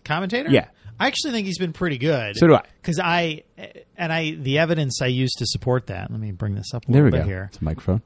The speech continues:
Speaker 1: is,
Speaker 2: What, what does
Speaker 1: uh,
Speaker 2: Mark Maron teach us? Mustache on the microphone.
Speaker 1: That's right.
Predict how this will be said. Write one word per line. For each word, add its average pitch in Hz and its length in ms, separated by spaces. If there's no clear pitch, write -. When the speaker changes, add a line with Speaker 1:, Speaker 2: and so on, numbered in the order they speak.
Speaker 1:
is, 107 340
Speaker 2:
What, 143 200
what 143 100
does 147 120
Speaker 1:
uh, 131 40
Speaker 2:
Mark 143 160
Maron 147 160
teach 156 180
us? 185 100
Mustache 98 500
on 90 60
the 90 60
microphone. 107 360
Speaker 1:
That's 139 140
right. 120 280